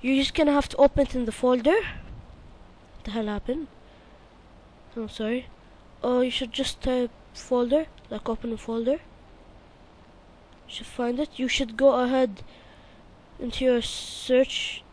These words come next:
bar, type in percent ape data percent. Well, mine's kinda messed up, so I'm already made a, like, um,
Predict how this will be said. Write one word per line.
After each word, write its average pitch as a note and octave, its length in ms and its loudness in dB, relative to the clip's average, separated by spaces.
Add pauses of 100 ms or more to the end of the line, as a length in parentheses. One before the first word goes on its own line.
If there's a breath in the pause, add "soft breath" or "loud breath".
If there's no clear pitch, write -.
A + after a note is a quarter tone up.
bar, B3 380 2 (420 loud breath)
type C#4 260 2
in C#4 140 4 (160)
percent C4+ 760 2
ape C4 220 4
data B3 200 4
percent. A#3+ 720 -2 (540 loud breath)
Well, C#4 120 10
mine's D#4+ 380 4
kinda C#4+ 300 4
messed A#3+ 340 -2
up, D4+ 220 4
so - 260 -2
I'm B3+ 560 2
already C4+ 540 4
made C4 260 6
a, A#3 140 4
like, A#3 340 0
um, G#3 480 -2